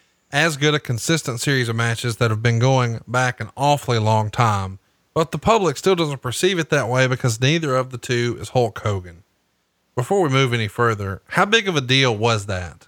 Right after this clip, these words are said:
I know that sounds silly in hindsight to some of our younger fans, but Hulk Hogan on some level was almost becoming bigger than the business if he wasn't already. I mean, he was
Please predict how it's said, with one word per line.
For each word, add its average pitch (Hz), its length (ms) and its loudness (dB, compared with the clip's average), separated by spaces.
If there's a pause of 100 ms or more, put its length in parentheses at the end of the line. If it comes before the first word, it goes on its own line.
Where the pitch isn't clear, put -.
(120)
I 127 80 2
know 170 140 4
that 165 180 -2
sounds 139 320 0
silly 123 400 0
in 101 80 -4
hindsight 120 680 0
to 110 60 -14
some 123 160 -2
of 113 80 4
our 104 80 2
younger 127 340 2
fans, 98 540 -4 (640)
but 139 120 -4
Hulk 240 260 -2
Hogan 202 320 0
on 123 140 -2
some 202 260 -2
level 107 560 0 (580)
was 120 140 2
almost 247 320 2
becoming 170 400 0
bigger 143 260 4
than 131 160 2
the 110 60 0
business 120 500 0
if 143 140 2
he 165 80 4
wasn't 175 340 2
already. 147 560 -2
I 110 40 -12
mean, 117 160 -6
he 143 180 0
was 160 340 -2